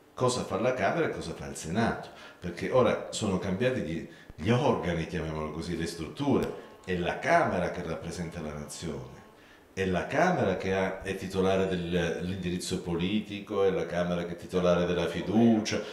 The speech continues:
e della funzione legislativa. Mm? Il Senato invece, che non è il Senato delle autonomie, io su questo ci tengo molto, è il Senato della Repubblica.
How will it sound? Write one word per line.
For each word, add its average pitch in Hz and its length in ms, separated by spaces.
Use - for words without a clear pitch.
e 196 160
della 131 220
funzione 135 440
legislativa. 90 880
Mm? 135 100
Il 170 140
Senato 226 420
invece, 180 640
che 139 140
non 160 220
è 208 60
il 123 160
Senato 110 560
delle 98 300
autonomie, 87 1120
io 131 140
su 95 160
questo 131 280
ci 92 160
tengo 98 400
molto, 92 380
è - 80
il 120 100
Senato 160 300
della 107 220
Repubblica. 87 1040